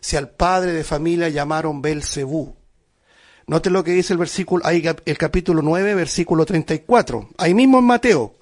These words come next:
pero el capítulo nueve, versículo treinta y cuatro. "Pero los fariseos decían,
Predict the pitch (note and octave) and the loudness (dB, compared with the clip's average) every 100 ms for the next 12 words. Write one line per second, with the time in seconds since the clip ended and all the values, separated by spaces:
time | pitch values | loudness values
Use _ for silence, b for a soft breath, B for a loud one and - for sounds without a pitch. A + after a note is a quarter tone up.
0 | b b b b - D3 D3+ D#3 - F#3+ | b b b b -2 -2 0 -2 -2 0
1 | F3 D#3 E3 G3+ G3 - F#3 F3+ E3+ E3+ | 0 2 2 2 2 0 -2 0 0 -2
2 | D#3 D#3+ D3+ G#3 G3+ B2 - B B B | -2 -4 -2 -2 -2 -8 -16 B B B
3 | _ F3+ G#3+ A3+ A3 A3 G#3+ F#3+ A3 A3 | _ 4 6 8 6 6 4 2 4 6
4 | A3+ A3 - F3+ - A3 A3 A3 A3 | 6 2 -2 0 0 2 6 6 4